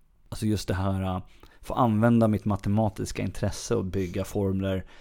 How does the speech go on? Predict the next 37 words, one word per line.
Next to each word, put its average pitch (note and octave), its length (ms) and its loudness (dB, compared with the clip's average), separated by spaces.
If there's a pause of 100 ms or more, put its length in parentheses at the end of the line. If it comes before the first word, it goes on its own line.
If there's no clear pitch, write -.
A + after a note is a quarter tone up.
(180)
kreativt - 800 0
och - 120 0
inte A#2+ 340 4
bara G#2 220 6
liksom F2+ 340 -4
som F#2+ 160 -4
man F#2 120 0
hade F#2 160 -2
lärt F#2 220 -2
sig F#2+ 160 -4
i, F#2 220 -6
i - 20 -4
grundkurserna. F2+ 640 -4
Så F#2 320 -4 (260)
det A2+ 120 4
tyckte F#2 260 -4
jag F2 80 -2
var E2+ 300 -8 (160)
riktigt, F#2+ 460 -4
riktigt - 220 -10
spännande. F2+ 420 -6
Det G2 120 -4
här, F#2+ 140 -2
det G2 100 -4
här, G2+ 160 -4
det G2+ 220 0
var F#2 140 -2
verkligen, F2+ 500 -4 (680)
det A2 80 0
var G#2+ 80 4
där G#2 180 6
jag F#2 100 0
kände F#2 340 -2
att - 180 -10 (100)
dit A2+ 440 0
lös F#2+ 280 0
lampan F#2+ 520 -2